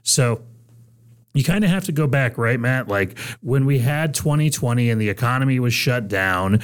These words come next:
uh, the federal government and the Federal Reserve all printed a whole bunch of money to stabilize the economies and stabilize the markets and all that as well, too. So the Federal Reserve added billion, or sorry, trillions of dollars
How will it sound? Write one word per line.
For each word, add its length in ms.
uh, 220
the 100
federal 400
government 520
and 400
the 80
Federal 420
Reserve 640
all 440
printed 680
a 140
whole 840
bunch 360
of 80
money 460
to 200
stabilize 720
the 120
economies 640
and 120
stabilize 640
the 60
markets 540
and 100
all 180
that 180
as 160
well, 220
too. 380
So 220
the 100
Federal 360
Reserve 480
added 800
billion, 420
or 120
sorry, 240
trillions 640
of 120
dollars 580